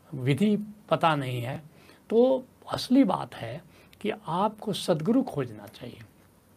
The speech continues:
आपको पूरा, पूरा गुरु खोजना चाहिए। अगर पूरा गुरु से मुलाकात नहीं हुई, तो फिर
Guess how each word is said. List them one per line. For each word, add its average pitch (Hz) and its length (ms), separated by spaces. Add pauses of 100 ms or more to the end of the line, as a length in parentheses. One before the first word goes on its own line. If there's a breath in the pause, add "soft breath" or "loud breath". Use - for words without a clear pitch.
(320)
आपको 220 320
पूरा, 247 380
पूरा 226 400
गुरु 208 280
खोजना 143 420
चाहिए। 110 380 (320 loud breath)
अगर 165 160
पूरा 220 380
गुरु 214 200
से 208 160
मुलाकात 151 640
नहीं 131 320
हुई, 113 340 (340 loud breath)
तो 165 80
फिर 240 360